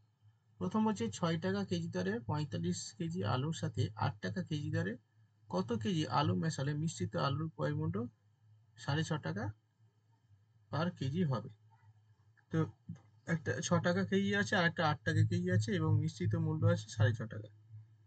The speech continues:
ছয়, আট, সাড়ে ছয়। তো প্রথমে এটা দেখো ছয়,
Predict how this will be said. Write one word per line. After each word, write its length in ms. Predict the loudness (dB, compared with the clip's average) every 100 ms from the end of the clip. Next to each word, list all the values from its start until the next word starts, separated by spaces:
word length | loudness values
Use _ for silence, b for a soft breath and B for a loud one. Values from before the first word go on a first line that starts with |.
| -20 -16
ছয়, 300 | 0 6 6
আট, 180 | 4 0
সাড়ে 240 | 0 2 0
ছয়। 200 | -4 -8 -10 -20 -20 -20 -20 -20 -12 -4
তো 120 | 0
প্রথমে 300 | 2 4 2
এটা 160 | 4
দেখো 260 | 4 4 2
ছয়, 560 | -4 0 4 4 4